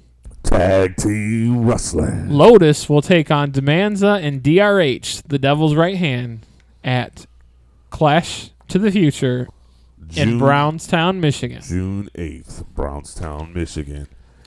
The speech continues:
Speaker 2: One
Speaker 1: And
Speaker 2: last shout out for the day, and we'll call it a show. Our All Elite Wrestling Super Show, I think, has been
Speaker 1: The gimmick table
Speaker 2: Elite.
Speaker 1: went elite. Elite,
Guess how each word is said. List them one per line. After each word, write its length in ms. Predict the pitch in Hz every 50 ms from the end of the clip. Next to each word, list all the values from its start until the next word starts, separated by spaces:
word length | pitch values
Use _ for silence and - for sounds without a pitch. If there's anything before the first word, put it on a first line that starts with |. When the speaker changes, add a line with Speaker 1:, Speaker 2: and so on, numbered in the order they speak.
| _ _ _ _ _ - - _ -
Speaker 2:
One 160 | - 175 226
Speaker 1:
And 80 | 262 254
Speaker 2:
last 200 | 240 233 - -
shout 280 | - 226 208 190 180
out 160 | 175 170 165 -
for 120 | 180 165
the 120 | 151 147
day, 320 | 135 139 139 160 220 247 214 - _ _ - - _ -
and 140 | 143 147
we'll 100 | 151 147
call 300 | 143 - 175 165 156 160
it 60 | 160 175
a 40 |
show. 420 | 170 - - 170 147 147 160 180 - - _ _ _ _ _ _ _ _ _ _ _ _ - -
Our 400 | 127 123 127 127 131 135 135 - _ - - -
All 220 | 143 143 151 151
Elite 160 | 160 160 139
Wrestling 420 | 139 151 165 165 - 185 180 185 180
Super 300 | - 196 180 156 156 143
Show, 420 | - - 151 156 185 226 220 185 - - -
I 140 | 143 135 135
think, 260 | - 139 139 135 139
has 100 | 131 127
been 440 | 127 139 135 139 135 131 131 131 131 _ _ _ _ - _ _ _ _ _ _ _ - _ _ _ - -
Speaker 1:
The 160 | 101 95 87
gimmick 420 | - - 110 110 110 110 104 -
table 440 | - - 110 110 104 104 104 101 104
Speaker 2:
Elite. 300 | 104 101 135 131 - 92
Speaker 1:
went 380 | 95 101 101 101 98 - - - - -
elite. 720 | 101 98 95 98 101 98 90 82 73 - - - - - - - - - - - - _ _ _ _ _ _ _ _ _ -
Elite, 480 | 87 87 - - 107 101 90 - -